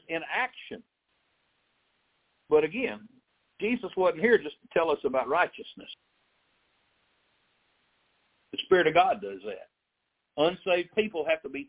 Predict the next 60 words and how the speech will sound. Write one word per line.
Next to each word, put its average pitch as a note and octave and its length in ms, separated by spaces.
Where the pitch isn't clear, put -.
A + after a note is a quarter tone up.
taught F3+ 260
on B2 140
the A#2 140
spirit C#3+ 240
of A#2 80
righteousness B2+ 600
by C3+ 200
the A2+ 160
Spirit A2 240
of G#2+ 100
God. B2 220
They B2 140
have C#3 180
to B2 100
know D3+ 220
the A#2+ 100
difference C3 460
between B2 320
righteousness B2+ 600
and B2+ 140
unrighteousness, A2 680
and C3+ 220
that's C#3 160
the C3 60
Spirit B2+ 220
of A#2+ 80
God's B2 260
job, A#2+ 440
is G#2+ 160
to - 60
show D3+ 200
us - 140
those G#2 280
things. - 260
Again, D3+ 300
we E3 80
couldn't F#3+ 340
know F#3+ 140
we G#3+ 160
were G#2+ 160
lost G2+ 320
without G#2 260
the - 160
Spirit A2 220
of F#2+ 80
God. G#2 240
We C#3 100
wouldn't F3+ 340
know G#3 220
that D3 140
Christ B2+ 340
did B2+ 100
all A#2+ 200
that A2+ 100
he B2 120
did A#2+ 220
for A2+ 160
us G#2+ 100
without B2+ 360
the A#2+ 80